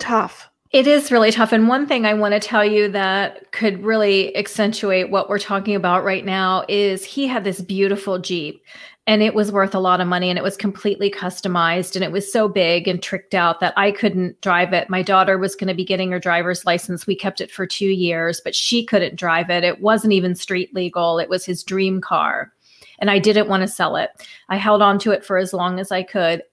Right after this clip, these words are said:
Speaker 2: I knew where the main keys for it were 'cause he had set those out. But what he
Speaker 1: Yeah.
Speaker 2: didn't tell me, and I didn't think to ask, is,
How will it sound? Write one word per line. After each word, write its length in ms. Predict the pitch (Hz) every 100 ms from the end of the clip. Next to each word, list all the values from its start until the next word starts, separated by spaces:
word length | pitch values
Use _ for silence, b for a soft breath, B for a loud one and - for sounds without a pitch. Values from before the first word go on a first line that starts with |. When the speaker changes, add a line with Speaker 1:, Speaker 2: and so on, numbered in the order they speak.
| -
Speaker 2:
I 180 | 214 233
knew 280 | 220 262
where 200 | 269 202 202
the 80 |
main 280 | 185 185 185
keys 360 | 175 285 302 302
for 200 | 190 175
it 100 | -
were 260 | 175 151 185
'cause 160 | 240 233
he 120 | 220
had 140 | 202
set 240 | - 208 208
those 240 | 190 190
out. 300 | 220 208 -
But 120 | 208
what 140 | 220 214
he 260 | 214 190 165
Speaker 1:
Yeah. 80 | 240
Speaker 2:
didn't 280 | 262 320
tell 240 | - 220 190
me, 200 | 190 190
and 140 | 196
I 120 | 196
didn't 320 | 190 202 202 -
think 200 | 202 190
to 140 | 208
ask, 380 | 208 220 226 -
is, 300 | 196 185 175